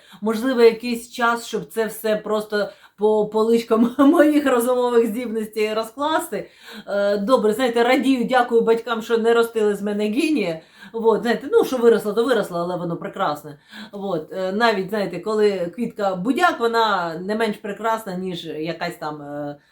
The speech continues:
столова троянда. Вот, просто головне бачити красу.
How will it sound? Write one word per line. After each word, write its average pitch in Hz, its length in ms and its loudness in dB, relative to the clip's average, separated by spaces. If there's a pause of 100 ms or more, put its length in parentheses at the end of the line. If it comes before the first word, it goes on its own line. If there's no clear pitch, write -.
(320)
столова 185 480 -4
троянда. 165 540 -4 (380)
Вот, 226 380 0 (220)
просто 190 640 -2 (640)
головне 285 340 2
бачити 240 380 0
красу. 160 380 -12